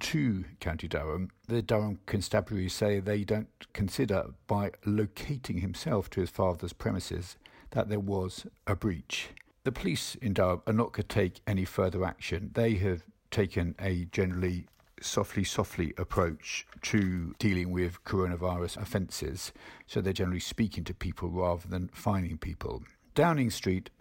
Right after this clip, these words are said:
very quickly made clear that Mister Cummings would not be resigning. They put out a statement within minutes saying the Prime Minister has said he believes Mister Cummings behaved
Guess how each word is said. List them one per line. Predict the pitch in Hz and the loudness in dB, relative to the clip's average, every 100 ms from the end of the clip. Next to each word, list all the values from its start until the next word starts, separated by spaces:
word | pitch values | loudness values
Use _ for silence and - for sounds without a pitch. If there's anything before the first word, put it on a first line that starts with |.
| - _ | -20 _
very | 104 101 123 | -4 4 6
quickly | 107 - - 95 | 4 0 0 0
made | 92 92 90 | 0 0 -2
clear | - 101 90 90 - - | 0 2 4 2 -2 -4
that | - 95 - - | 0 0 0 -2
Mister | 98 - 95 | -2 0 -2
Cummings | - 101 92 92 90 - 104 | 0 0 0 0 -4 -4 -2
would | 101 107 | 0 2
not | 120 - | 0 -2
be | 90 | -2
resigning. | 80 - 69 87 98 107 - - - - - - - - | -2 -4 -4 -2 0 -2 -4 -16 -16 -18 -18 -18 -18 -2
They | 117 107 | 2 4
put | 135 | 4
out | 107 - | 4 4
a | 104 | 0
statement | - - 131 113 90 87 - | -4 2 2 2 -2 -4 0
within | 107 98 101 | 2 2 2
minutes | 110 90 90 - | 2 0 -4 -6
saying | - 101 101 | -2 0 0
the | 95 | -2
Prime | - 107 107 | 0 2 4
Minister | 120 127 104 - 87 | 4 4 2 0 0
has | 104 95 | 0 -2
said | - 104 92 - | 2 4 2 -2
he | - 117 | 0 2
believes | 101 95 95 90 107 | 2 0 0 -2 -2
Mister | 98 - | -2 -4
Cummings | - - 101 95 87 | -4 0 2 2 -2
behaved | - 87 98 92 | -2 2 2 0